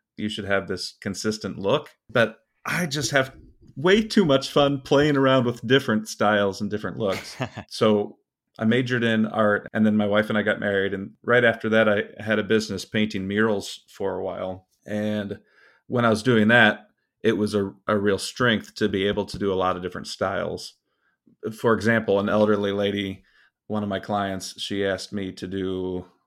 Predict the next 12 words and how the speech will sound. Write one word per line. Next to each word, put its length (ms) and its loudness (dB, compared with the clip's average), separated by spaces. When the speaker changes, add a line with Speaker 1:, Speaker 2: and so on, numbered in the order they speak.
Speaker 1:
like, 200 -10
a, 160 -8
a 80 -6
Terry 400 0
Redlin 560 -2
style 640 -6
painting 400 -6
of, 320 -10
of 160 -8
a 40 -6
covered 380 -4
bridge. 420 -6